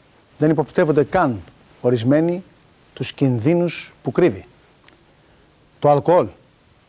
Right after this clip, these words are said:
αυτό είναι που θεωρείται αθώο. Το αλκοόλ που έχει μπει στη ζωή μας για τα καλά. Απαραίτητη συνήθεια στις βραδινές εξόδους και στις συντροφιές. Για πολλούς μάλιστα είναι μια αθώα συνήθεια.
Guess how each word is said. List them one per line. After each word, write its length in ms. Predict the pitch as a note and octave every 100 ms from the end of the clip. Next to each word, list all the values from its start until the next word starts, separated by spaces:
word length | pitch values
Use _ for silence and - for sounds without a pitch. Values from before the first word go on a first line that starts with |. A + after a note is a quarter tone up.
| _ _ _
αυτό 280 | - C3 E3+
είναι 120 | D#3
που 80 | B2+
θεωρείται 300 | - C3 B2
αθώο. 380 | A#2 - G#2 F2 _ _ _ _ _ _ _ _ _ _ _ _ _
Το 100 | -
αλκοόλ 320 | C#3+ B2+ D#3+ F3+
που 80 |
έχει 120 | D#3 D3
μπει 280 | C#3+ E3+
στη 180 | D3+ -
ζωή 220 | A#2 C#3
μας 320 | D#3 D3+ - -
για 160 | A#2+
τα 80 | A#2+
καλά. 360 | B2 B2 A2+ - _ _ _ _ _ _ _ _ _ _ _ _
Απαραίτητη 580 | C3+ - D3+ D#3+ A2 B2+
συνήθεια 540 | - D3+ E3 F3+ F3
στις 220 | - C3+
βραδινές 460 | A#2 A#2+ A#2 C#3+ C#3
εξόδους 520 | A2+ D#3+ E3 E3+ -
και 120 | -
στις 140 | C#3+ -
συντροφιές. 680 | C#3+ C3+ - A2+ - - - _ _ _ _ _ _ _ _ _ _
Για 100 | A#2+
πολλούς 280 | B2 D#3 C3+
μάλιστα 320 | E3 F#3+ E3+
είναι 120 | D3
μια 160 | C3+ B2+
αθώα 360 | A2 E3 E3
συνήθεια. 500 | C3+ C3+ C#3 - -